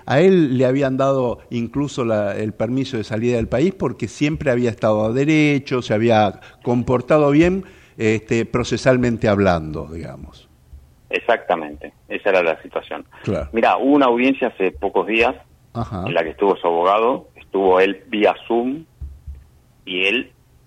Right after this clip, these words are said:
Speaker 2: a través de su abogado, se comprometió a venir a la Argentina para estar en el juicio, que es el primero de abril, son tres audiencias. Es decir, en una semana el juicio se hace.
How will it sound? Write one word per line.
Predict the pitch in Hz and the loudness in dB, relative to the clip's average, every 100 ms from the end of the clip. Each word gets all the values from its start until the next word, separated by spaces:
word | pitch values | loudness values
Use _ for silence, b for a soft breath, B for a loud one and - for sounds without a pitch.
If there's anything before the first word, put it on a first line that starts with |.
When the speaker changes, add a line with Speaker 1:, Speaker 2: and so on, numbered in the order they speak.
| _ _ _ | _ _ _
Speaker 2:
a | - 98 | -2 0
través | 92 90 | 0 0
de | 90 | -2
su | 95 | 2
abogado, | 113 139 143 - - | 4 4 4 2 -4
se | 98 | -4
comprometió | 92 90 90 90 92 98 - 120 - _ _ _ _ - | -4 -2 -2 -2 -2 -2 -2 -6 -12 _ _ _ _ -6
a | |
venir | 90 87 92 | -4 -2 2
a | |
la | 90 | 2
Argentina | 87 - 85 92 98 | 0 -6 -12 -4 -2
para | 90 - | -2 -4
estar | - 82 | -4 -6
en | 80 | -8
el | |
juicio, | - 80 - 73 | -10 -12 -10 -10
que | 78 | -10
es | - | -10
el | |
primero | 80 80 82 | -12 -8 -2
de | 85 | -2
abril, | 80 73 76 | -2 -6 -14
son | 80 | -12
tres | 78 90 | -6 -4
audiencias. | 87 82 73 71 - - _ _ _ _ _ | -2 -4 -6 -12 -16 -18 _ _ _ _ _
Es | 87 | -12
decir, | 80 87 | -8 -8
en | 87 | -6
una | 92 87 | -4 -6
semana | - 90 101 98 95 - _ - - _ - | -6 -4 -2 -2 -4 -10 _ -20 -20 _ -16
el | |
juicio | - 92 - 87 | -10 -10 -10 -6
se | 82 | -6
hace. | 78 80 | -6 -10